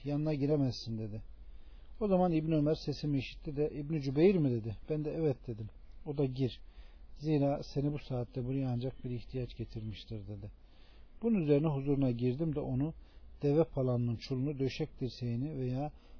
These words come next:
o içi hurma lifiyle doldurmuş bir palan yastığı demiştir. Yastık edilmiş olduğu bir halde buldum. Dedim ki, "Ebu Abdurrahman, lanetleşenlerin araları ayrılır mı?" "Subhanallah, tabi.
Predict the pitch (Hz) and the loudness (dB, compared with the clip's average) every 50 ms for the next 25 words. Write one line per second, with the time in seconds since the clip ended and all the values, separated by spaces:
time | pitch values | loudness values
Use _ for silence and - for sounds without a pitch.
0 | - - - 156 147 - 147 - - 165 135 139 147 139 151 156 147 131 127 - | -14 -10 -6 -6 -4 -4 -6 -6 -4 -4 -2 0 2 2 4 4 4 2 2 0
1 | - 123 113 120 117 117 139 139 127 117 123 113 131 143 131 - - 143 135 - | -2 -4 -4 -2 0 0 0 2 2 0 0 0 0 -2 -4 -4 -6 -6 -6 -4
2 | - 131 131 139 139 135 127 123 120 104 - - - - 135 147 165 - - - | -4 -2 -2 0 0 0 0 0 -2 -2 -6 -8 -8 -6 -6 -4 -6 -8 -10 -16
3 | - - - - - - - - - - - - 135 123 120 110 - - - 160 | -18 -18 -18 -18 -18 -18 -18 -16 -16 -12 -8 -4 -2 -2 -2 -2 -4 -6 -8 -10
4 | 160 - - - - - - - - - - - - - - - - - - - | -10 -10 -14 -18 -18 -18 -18 -18 -18 -18 -18 -18 -20 -20 -20 -20 -20 -20 -8 0
5 | - 151 151 - - 185 165 - 151 135 135 131 131 127 - - 147 135 135 135 | 4 4 4 4 2 -2 0 2 2 2 2 2 2 0 0 0 2 2 2 4
6 | 151 147 131 127 123 120 120 117 131 143 123 120 117 110 104 117 104 - - - | 4 4 4 4 2 2 2 2 0 0 0 0 -2 -2 -2 -4 -6 -4 -2 -2
7 | 185 196 214 160 - - 156 156 185 - - - - - - - - - - 196 | 0 0 0 -2 -2 -4 -6 -6 -8 -10 -16 -20 -20 -20 -18 -16 -14 -8 -4 2
8 | 185 190 190 170 151 139 139 135 127 120 131 139 143 165 - - - - - - | 6 8 8 8 8 6 4 4 4 4 4 2 2 0 -4 -10 -16 -18 -18 -18
9 | - - - - - - - - - 151 160 170 180 185 175 - 175 165 147 - | -16 -16 -16 -16 -18 -18 -8 0 4 6 6 8 6 6 4 2 2 2 2 4
10 | 165 170 170 165 170 165 180 185 156 151 147 147 143 143 139 143 135 135 127 127 | 2 4 6 8 6 6 6 4 2 4 4 6 6 6 4 4 2 0 0 0
11 | 123 143 185 202 160 127 110 107 101 - - - - - - - - - - - | 2 4 4 4 4 4 2 0 -4 -8 -12 -18 -20 -20 -20 -18 -18 -18 -16 -12
12 | - - 139 139 127 123 113 110 107 101 90 - - - 123 131 139 139 117 | -6 -2 0 0 0 0 0 -2 -4 -6 -8 -8 -6 -4 -2 -2 0 -2 -2